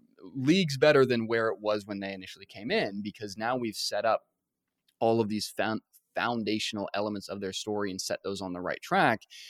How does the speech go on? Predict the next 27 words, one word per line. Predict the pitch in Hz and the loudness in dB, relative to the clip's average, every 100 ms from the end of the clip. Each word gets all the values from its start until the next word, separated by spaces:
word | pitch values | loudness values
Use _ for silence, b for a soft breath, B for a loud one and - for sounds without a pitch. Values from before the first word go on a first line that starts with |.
| B - | B -2
And | 123 143 | 0 2
now | 170 160 | 4 4
we | 143 | 2
can | 139 | 2
actually | 127 120 113 | 0 0 -4
have | 107 135 147 | 2 4 4
a | 117 | 2
productive | 117 107 - 98 | 2 2 2 -6
conversation | 104 101 - 98 - 107 | -4 -4 -4 -4 -4 -4
about | 98 95 - b b b | -2 -2 -2 b b b
how | - 95 101 | -6 2 2
do | 104 | 4
you | 110 | 2
make | 110 107 | 0 0
your | 113 | 0
action | 110 110 107 | 0 0 -4
lines | 95 92 | -4 -6
pop | - 85 - | -8 -12 -8
on | 95 | -8
the | 98 | -6
page? | 135 143 87 - - _ _ | -2 0 0 -4 -14 _ _
What | 101 110 117 - _ _ _ _ _ 107 | 2 4 4 2 _ _ _ _ _ 0
are | 123 143 | 4 4
the | 117 | 2
tools | - 104 104 95 | -2 -4 -4 -4
that | 98 | -6
you | 92 | -4